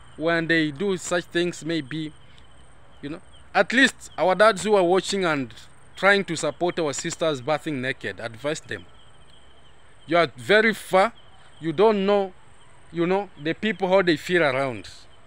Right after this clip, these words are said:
You might be sending her maybe, maybe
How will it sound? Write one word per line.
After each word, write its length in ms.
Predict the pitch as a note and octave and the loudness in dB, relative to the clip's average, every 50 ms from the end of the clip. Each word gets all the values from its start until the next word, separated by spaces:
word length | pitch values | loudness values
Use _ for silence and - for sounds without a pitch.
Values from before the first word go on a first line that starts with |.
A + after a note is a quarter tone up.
| - - - - - - - - | -20 -20 -20 -20 -20 -20 -12 -4
You 100 | D3 F#3 | -4 0
might 320 | G3+ G#3 G3+ - E3+ E3+ | 4 4 2 2 2 -4
be 320 | E3 F#3+ G3 F#3+ F#3 F3+ - - - - - | -4 -2 -2 -2 -4 -6 -10 -16 -20 -20 -16
sending 480 | - - A#3 A#3+ A#3 A3 A#3+ A#3 A3+ G3 | -2 4 4 4 4 4 0 0 0 0
her 340 | F#3 G#3 G#3 G3+ F#3+ F#3 - - | 2 4 4 4 2 0 -6 -6
maybe, 540 | F3+ F#3 G3+ F#3 D3 C3+ E3+ F#3 F3+ F3 D3 C3+ C#3+ E3 G3 F#3+ - - C#3+ - - - - | 0 0 0 0 0 -4 -6 -6 -4 -6 -6 -4 -4 -4 -4 -6 -8 -12 -18 -18 -20 -18 -12
maybe 920 | D3+ D#3+ F3+ F3+ F#3 F3 G3+ G#3 E3+ D3 F#3 F#3+ F#3+ F#3 F3 D#3 D3+ | -10 -8 -8 -6 0 2 2 2 2 2 -2 0 0 0 0 -2 -4